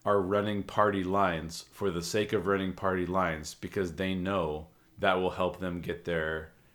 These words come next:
people elected. It will help them get money. It will help them achieve, uh, what they want to achieve. If we were really sitting down and saying, like, "What's the best system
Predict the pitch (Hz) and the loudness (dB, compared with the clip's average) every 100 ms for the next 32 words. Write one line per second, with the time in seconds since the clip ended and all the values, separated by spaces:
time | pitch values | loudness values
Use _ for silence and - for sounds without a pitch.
0 | _ _ - 104 82 78 110 113 104 101 | _ _ -12 -8 -4 2 2 2 2 2
1 | 87 - _ - 87 85 87 82 87 82 | 0 -14 _ -6 -4 0 0 0 -4 -4
2 | 85 90 101 101 98 92 _ - 90 87 | -4 -2 -2 0 -4 -6 _ -6 -4 0
3 | 87 87 90 85 78 76 - 90 82 - | -2 -2 -6 -6 -6 -10 -10 -8 -8 -6
4 | 95 87 80 73 - _ _ _ _ 85 | -4 -2 -4 -8 -18 _ _ _ _ -6
5 | 82 78 82 87 85 78 73 - 92 80 | -4 -4 -4 -2 -2 -4 -8 -6 -4 -6
6 | - _ - - - - _ _ _ _ | -8 _ -20 -20 -20 -20 _ _ _ _
7 | 170 - _ _ _ _ _ _ _ _ | -18 -18 _ _ _ _ _ _ _ _
8 | _ - 156 147 147 127 127 156 139 143 | _ 4 6 8 8 8 8 8 6 6
9 | 131 113 117 123 104 95 - - - 107 | 6 6 6 6 6 2 -4 -16 -4 -2
10 | 98 - 123 107 92 90 - _ 98 98 | 0 2 4 4 0 -6 -12 _ -2 0
11 | 107 110 - 104 85 98 117 - - - | 4 4 4 -2 4 4 4 -4 -8 -12
12 | _ _ _ _ - - 127 - 120 117 | _ _ _ _ -12 -2 -2 0 0 0
13 | 120 | -2